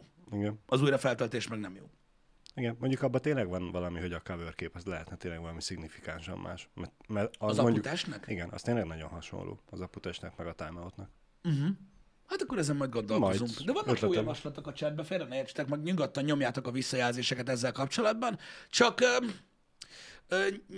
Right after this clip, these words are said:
Speaker 2: mondom, nyilván, öm, amin nem tudok változtatni, vagy nem tudunk változtatni, azt, azt ne erőltessétek, mert azzal most nincs mit kezdeni. Tehát
Speaker 1: Igen,
Speaker 2: nem, az,
Speaker 1: igen.
Speaker 2: hogy nem tudjuk áttenni.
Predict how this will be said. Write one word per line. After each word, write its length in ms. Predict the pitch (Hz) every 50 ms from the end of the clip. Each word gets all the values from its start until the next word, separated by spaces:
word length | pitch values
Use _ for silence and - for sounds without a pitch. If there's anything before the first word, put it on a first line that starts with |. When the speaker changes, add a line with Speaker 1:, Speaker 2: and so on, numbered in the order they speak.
| 190 185 180 180 175 180
Speaker 2:
mondom, 260 | 185 180 160 156 160
nyilván, 500 | 175 180 175 143 139 139 139 147 147 -
öm, 360 | - 143 139 135 139 139 127 - - - - - - - _ -
amin 360 | - 165 190 208 202 190 180
nem 200 | 170 160 165 180
tudok 280 | 156 196 180 180 175 185
változtatni, 640 | 180 170 160 151 175 165 - - 185 - 175 185
vagy 120 | 170 147 139
nem 140 | 143 147 143
tudunk 280 | 147 156 160 160 143
változtatni, 720 | 143 165 160 160 165 170 151 - 175 170 - 170 175 175 170 -
azt, 280 | - 147 143 135 - - -
azt 200 | - 143 135 -
ne 100 | 147 120
erőltessétek, 640 | 113 120 113 107 - 120 - - 131 123 - 123 -
mert 140 | 139 131 123
azzal 180 | 117 117 131
most 140 | 123 117 -
nincs 200 | 139 131 110 -
mit 120 | 110 110
kezdeni. 440 | - - 101 98 95 98 101 - -
Tehát 180 | - - 147 -
Speaker 1:
Igen, 60 | -
Speaker 2:
nem, 160 | - 120 127 -
az, 120 | - 185 190
Speaker 1:
igen. 40 | 190
Speaker 2:
hogy 100 | 185 190
nem 120 | 214 214
tudjuk 240 | 165 180 185 - - -
áttenni. 680 | 170 180 151 - - - - 151 123 113 104 92 85